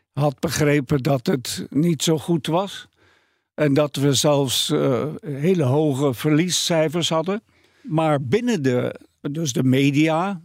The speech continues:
die begon natuurlijk ook al onrustig te worden. Maar het interessante is dat eigenlijk binnen de company, binnen de firma,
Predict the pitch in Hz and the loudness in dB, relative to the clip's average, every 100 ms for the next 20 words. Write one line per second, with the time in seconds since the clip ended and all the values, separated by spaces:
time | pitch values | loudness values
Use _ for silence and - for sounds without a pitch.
0 | 185 151 147 143 147 147 139 170 165 147 | -4 2 4 4 2 -2 -4 0 2 0
1 | 131 160 156 127 165 143 156 147 180 175 | 0 0 0 0 -2 0 0 2 2 2
2 | 139 156 - 165 - 151 147 147 175 - | 2 0 -2 -4 -2 0 2 0 -2 -6
3 | _ - - - _ _ _ _ _ 151 | _ -20 -20 -20 _ _ _ _ _ 2
4 | 151 151 156 151 151 _ - 156 143 - | 4 2 0 -2 -6 _ -4 0 0 0
5 | 190 226 185 156 135 151 147 - - 151 | 0 0 2 0 0 -2 -2 -4 -2 -2
6 | 147 147 139 185 - 127 127 202 226 196 | -2 -2 -2 -6 -10 -8 -4 -2 0 0
7 | 120 110 127 127 - - - 185 120 131 | 0 -2 -4 -6 -10 -6 0 0 0 -2
8 | 123 151 175 165 180 160 156 131 170 165 | -4 -6 -4 0 2 2 0 -4 -2 0
9 | 147 123 123 | 0 -2 -4